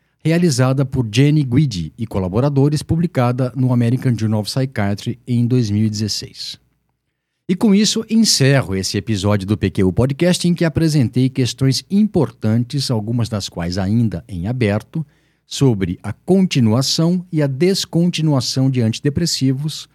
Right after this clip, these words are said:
após a remissão do episódio índice.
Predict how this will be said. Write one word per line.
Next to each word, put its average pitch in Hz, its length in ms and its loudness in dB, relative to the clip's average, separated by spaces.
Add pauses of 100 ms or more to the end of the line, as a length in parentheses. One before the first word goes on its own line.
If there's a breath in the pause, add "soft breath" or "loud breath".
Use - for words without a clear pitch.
(260)
após 127 400 0
a 135 80 2
remissão 143 580 2
do 104 120 2
episódio 95 520 0
índice. - 460 -4